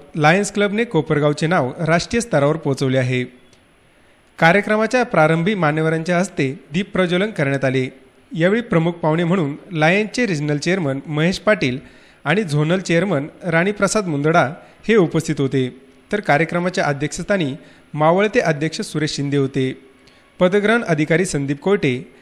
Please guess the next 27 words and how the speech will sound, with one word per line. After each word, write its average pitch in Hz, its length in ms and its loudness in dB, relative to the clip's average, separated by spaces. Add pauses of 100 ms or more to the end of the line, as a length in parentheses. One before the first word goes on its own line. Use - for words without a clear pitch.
(160)
आणि 202 160 0
शपथग्रहण 165 680 0
अधिकारी 147 380 0
म्हणून 156 380 -2
सत्यन 196 420 -4
मुंदडा 156 320 0
होते. 131 540 -4 (380)
यावेळी 196 300 2
क्लबच्या 151 440 -2
स्थापनेपासून 151 760 -2 (200)
आतापर्यंतच्या 208 640 0
सर्व 202 320 -2
माजी 156 280 2
अध्यक्षांचा 151 540 -2
लायन्स 139 360 0
क्लबच्या 156 340 -2
वतीने 170 360 -2
बॅनर 156 400 0
देऊन 180 200 -2
सत्कार 139 360 -2
करण्यात 135 320 -2
आला. 131 220 0 (1400)
लायन्स 151 440 4
क्लबचे 202 340 2
अठ्ठेचाळीसवे 151 600 4
अध्यक्ष 131 360 2
म्हणून 147 320 4